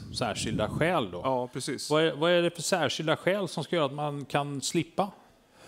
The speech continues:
Speaker 2: Ja, det ska finnas tekniska förutsättningar att ansluta. Och vi har ju ansvar för driftsäkerheten.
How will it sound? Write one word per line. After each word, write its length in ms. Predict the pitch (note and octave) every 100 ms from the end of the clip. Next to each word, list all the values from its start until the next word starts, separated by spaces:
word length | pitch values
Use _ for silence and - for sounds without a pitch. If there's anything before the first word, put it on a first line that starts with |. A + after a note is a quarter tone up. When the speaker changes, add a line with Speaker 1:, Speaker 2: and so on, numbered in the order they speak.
| - - -
Speaker 2:
Ja, 200 | D#3 D#3
det 100 | E3
ska 140 | E3+
finnas 280 | D#3+ D#3 D3
tekniska 440 | D#3 D3 D3 -
förutsättningar 760 | C#3 C3+ B2 D#3 D3 C3+ A#2 A2
att 60 | -
ansluta. 600 | A#2+ - B2+ B2+ - G2
Och 200 | B2 B2
vi 160 | D3+
har 220 | D3+ D3+ D3
ju 100 | D3+
ansvar 340 | B2+ - C3
för 80 | A#2+
driftsäkerheten. 1040 | C3+ C3 - A2+ - B2+ C#3+ C3+ - -